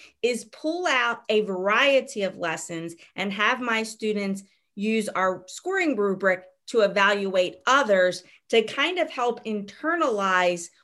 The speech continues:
what the expectations are for them and what does it look like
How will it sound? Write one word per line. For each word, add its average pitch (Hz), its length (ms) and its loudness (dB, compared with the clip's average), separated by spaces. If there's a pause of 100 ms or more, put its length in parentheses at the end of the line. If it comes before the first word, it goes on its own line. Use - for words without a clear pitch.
(100)
what 214 300 2
the 220 160 2
expectations 202 840 -4
are 185 220 -2
for 185 180 -6
them 208 280 -2
and 175 120 -4
what 214 240 -2
does 226 220 0
it 220 120 0
look 233 440 2
like 185 380 -2